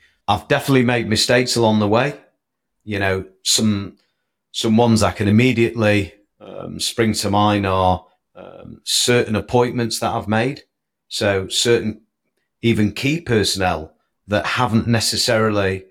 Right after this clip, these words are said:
come to fruition. But what I've always done is I've never tried to prove a point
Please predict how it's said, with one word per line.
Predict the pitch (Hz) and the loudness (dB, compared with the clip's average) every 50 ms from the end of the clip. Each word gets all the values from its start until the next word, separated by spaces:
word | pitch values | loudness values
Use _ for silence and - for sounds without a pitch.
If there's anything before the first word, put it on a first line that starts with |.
| _ _ _ _ | _ _ _ _
come | - - 117 110 | -6 -2 -2 -2
to | 107 - 107 | -2 -2 -6
fruition. | 98 - 104 101 95 107 120 120 - - 151 151 151 - _ _ _ _ _ _ _ _ _ | -6 -6 -6 -4 -2 -2 -2 -2 -2 -4 -4 -6 -6 -10 _ _ _ _ _ _ _ _ _
But | 131 123 | 0 2
what | 123 139 160 147 | 4 4 4 2
I've | 151 131 107 | 2 2 2
always | 131 147 165 175 170 147 120 110 - - | 4 4 6 6 4 4 2 2 0 -2
done | 107 92 82 82 | -2 -2 -2 -4
is | 78 76 80 85 - - - _ _ _ _ _ | -4 -6 -6 -6 -8 -10 -12 _ _ _ _ _
I've | 120 110 90 104 | -2 -2 2 2
never | 113 120 139 147 - 151 | 4 4 4 2 2 -2
tried | 143 - - - 143 139 139 131 113 107 - - | -2 -2 -2 0 2 2 4 2 0 -2 -4 -4
to | - - 110 101 95 98 95 95 92 90 90 90 - _ _ _ _ _ _ _ _ _ _ _ _ _ _ _ _ _ _ _ _ _ _ _ _ _ _ _ _ _ _ _ _ _ _ _ - | -6 -4 -2 0 0 0 0 -2 -4 -6 -8 -10 -14 _ _ _ _ _ _ _ _ _ _ _ _ _ _ _ _ _ _ _ _ _ _ _ _ _ _ _ _ _ _ _ _ _ _ _ -14
prove | - - 131 135 127 123 110 90 107 | -4 2 4 6 6 6 4 2 0
a | 104 | 0
point | - - - 127 123 110 98 90 87 90 - | -2 -2 0 2 4 4 4 4 2 0 0